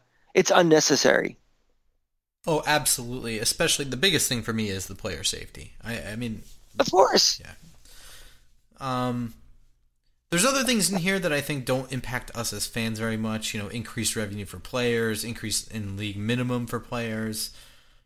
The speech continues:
Speaker 2: you know, stuff like that. Um, man-
Speaker 1: Well, as a fan, that could, because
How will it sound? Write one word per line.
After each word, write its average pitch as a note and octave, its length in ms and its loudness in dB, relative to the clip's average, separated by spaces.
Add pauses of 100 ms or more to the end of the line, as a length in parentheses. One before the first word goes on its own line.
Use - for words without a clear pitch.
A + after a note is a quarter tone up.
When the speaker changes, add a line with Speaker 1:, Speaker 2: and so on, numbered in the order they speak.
Speaker 2:
you G#2+ 80 -16
know, G2+ 60 -10
stuff - 300 -6
like G2+ 160 -8
that. G#2 340 -4 (500)
Um, G2 480 -6
man- C3+ 180 4
Speaker 1:
Well, C#4+ 100 8
as A#3 80 4
a A3 80 6
fan, A#3 300 4
that F#3+ 120 4
could, D3 240 6
because - 400 4